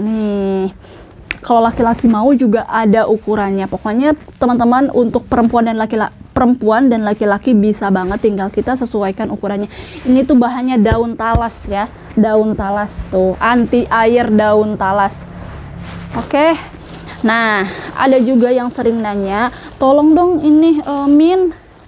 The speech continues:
adain dong sama celananya." Nah, jauh beda banget sama jas hujan ya. Nih, ini untuk celananya.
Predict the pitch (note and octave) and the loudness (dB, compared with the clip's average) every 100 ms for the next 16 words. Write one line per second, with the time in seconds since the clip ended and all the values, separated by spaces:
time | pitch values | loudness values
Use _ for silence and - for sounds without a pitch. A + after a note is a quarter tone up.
0 | - - - - - - D4 C#4 C#4 C4+ | -20 -20 -20 -20 -16 -2 2 4 4 4
1 | E4 F4 E4+ E4 D#4+ D4 C#4+ C#4+ C4+ C#4+ | 2 2 2 2 2 0 0 0 0 0
2 | D4 D4+ D#4 - A3 E3 D#3+ F#3 - G3+ | 2 2 2 -2 -6 -4 -4 -8 -6 -4
3 | A#3 A3 A3+ F#3+ G#3+ G#3 G3 G3+ G3+ G#3 | 0 2 2 2 2 2 0 -2 -6 -6
4 | G3 G3+ - F#3+ F#3+ F#3+ A3+ - - - | -2 -4 -2 -2 -2 -2 -2 -4 -16 -20
5 | - - G3+ G#3 G3+ G3 G3 G3 G3+ G#3 | -20 -10 -4 -4 -2 -2 -2 -2 -4 -2
6 | G3+ - G#3 G3+ F#3+ - G3+ F3+ G3+ | -4 -4 -4 -2 -2 -2 -2 0 -2